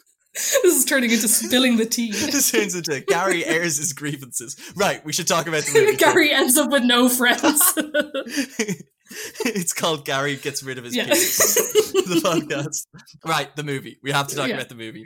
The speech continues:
Speaker 1: We have to talk about the movie.
Speaker 2: Okay, walk. Okay, I'll let you walk us through the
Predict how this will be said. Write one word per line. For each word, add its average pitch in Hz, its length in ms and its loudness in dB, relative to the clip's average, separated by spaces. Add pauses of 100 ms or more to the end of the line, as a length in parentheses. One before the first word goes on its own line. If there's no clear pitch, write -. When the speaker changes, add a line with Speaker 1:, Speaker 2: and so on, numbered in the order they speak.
(160)
Speaker 1:
We 214 80 -2
have 208 100 0
to 220 60 -8
talk 180 140 -6
about 175 160 -12
the - 80 -4
movie. 190 60 2
Speaker 2:
Okay, 135 360 -2
walk. 170 420 -2
Okay, 139 300 -4
I'll 135 140 -8
let 151 260 -4
you 139 140 -6
walk 135 440 -6
us 139 160 -8
through 131 120 -12
the 117 160 -16